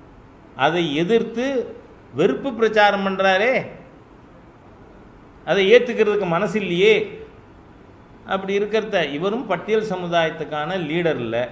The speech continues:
அப்படி இருக்கிறத, நீங்க என்ன பெரிய ஸ்டேச்சர் இருக்குன்னு, "நான் அறைகோல் விடுவேன், வந்தால் வந்த வழி வரிசையிலே நில்லுங்கள்."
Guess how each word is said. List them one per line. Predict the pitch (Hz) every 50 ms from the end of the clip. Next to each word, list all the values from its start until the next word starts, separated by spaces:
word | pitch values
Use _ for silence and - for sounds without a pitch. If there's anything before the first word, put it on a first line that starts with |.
| - - - - -
அப்படி | - 131 - - 147 139 139 156
இருக்கிறத, | 185 202 - 180 180 151 139 120 - - 117 123 131 143 160 170 170 - - - - - - - - - - -
நீங்க | 123 139 143 127
என்ன | 117 120 147 190 226
பெரிய | 208 - 202 208 208 208
ஸ்டேச்சர் | 202 - - 190 196 185 190 196 185 170 170
இருக்குன்னு, | 170 165 170 170 175 170 170 156 - 170 - - - -
"நான் | 151 147 147 147
அறைகோல் | 143 147 147 151 156 156 156 156 156 151 147
விடுவேன், | 151 151 147 151 147 151 151 151 151 - - - - - -
வந்தால் | 113 123 139 139 147 147 147
வந்த | 143 147 143 143 147
வழி | 147 147 151 156 151 151 151 147 151 147 147
வரிசையிலே | 143 147 147 147 147 151 151 151 151 147 151
நில்லுங்கள்." | 147 139 147 147 151 147 147 147 160